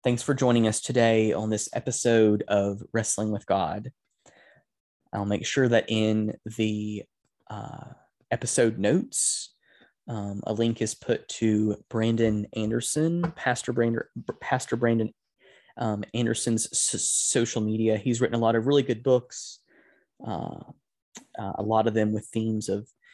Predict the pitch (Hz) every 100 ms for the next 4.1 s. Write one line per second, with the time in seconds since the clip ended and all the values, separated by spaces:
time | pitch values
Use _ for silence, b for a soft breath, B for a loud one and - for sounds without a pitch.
0 | b - 117 113 110 - 104 - - 104
1 | 101 110 B B B B 160 156 - 156
2 | 147 139 139 131 127 135 143 135 117 117
3 | 110 120 117 110 - - 117 123 143 202
4 | 240